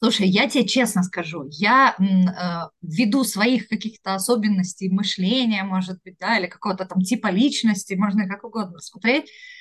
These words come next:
я безумно обожаю проектные команды. Для меня в них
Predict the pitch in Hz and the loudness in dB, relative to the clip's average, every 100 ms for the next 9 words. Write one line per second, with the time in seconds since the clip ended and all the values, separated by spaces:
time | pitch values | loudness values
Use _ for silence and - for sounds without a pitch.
0 | - - _ 170 208 233 185 190 185 262 | -20 -20 _ -2 2 2 2 2 4 6
1 | 233 180 170 165 220 240 - 170 185 - | 6 4 0 0 0 0 -4 -4 -4 -4
2 | 214 185 185 175 175 156 151 - _ _ | -2 -2 -2 -4 -4 -4 -12 -18 _ _
3 | _ _ _ _ - 202 208 226 294 277 | _ _ _ _ -4 2 6 6 6 4
4 | 220 247 - | 4 4 2